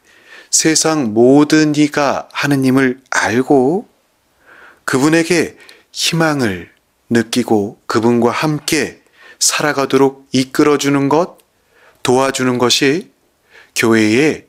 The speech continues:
사명이 되는 것이고, 이렇게 전체적인 독서와 복음의 말씀들을 찬찬히 읽어보고 머물러 보자면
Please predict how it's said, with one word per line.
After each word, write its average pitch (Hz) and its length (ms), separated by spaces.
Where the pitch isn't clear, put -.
사명이 180 640
되는 117 220
것이고, 110 600
이렇게 160 640
전체적인 135 960
독서와 120 560
복음의 117 360
말씀들을 107 840
찬찬히 123 600
읽어보고 117 680
머물러 113 480
보자면 110 680